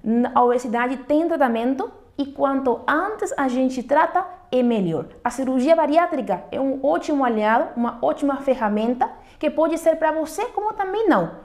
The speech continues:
Porém, não porque não tem essa indicação, você não vai tratar. Tem vários outros tratamentos. O importante é sempre acompanhar com um especialista para que nós podamos juntos com você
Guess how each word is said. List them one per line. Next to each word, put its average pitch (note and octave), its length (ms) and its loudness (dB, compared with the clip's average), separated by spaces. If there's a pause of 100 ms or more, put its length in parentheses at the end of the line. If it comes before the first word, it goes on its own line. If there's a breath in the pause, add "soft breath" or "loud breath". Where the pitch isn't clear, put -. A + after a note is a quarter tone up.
(240 loud breath)
Porém, D#4 500 2 (160)
não C#4+ 300 2
porque E4 480 -6
não C#4+ 220 2
tem F#4 240 -2
essa F4+ 160 -2
indicação, D4+ 600 0
você D#4+ 240 -2
não D4+ 180 2
vai C#4+ 200 2
tratar. E4 580 -2 (120)
Tem B3+ 320 2
vários D#4 560 -2
outros D4 340 0
tratamentos. C4+ 880 0
O - 60 -4
importante C#4 680 0
é D4 80 -2
sempre D#4 500 0 (400 loud breath)
acompanhar C#4 800 0
com C4 180 2
um F4 60 0
especialista F#4 720 0 (160)
para C#4+ 220 2
que C#4+ 180 0
nós G3 320 0 (180 loud breath)
podamos B3 440 2
juntos C#4+ 640 0
com D4 240 0
você D4 340 -2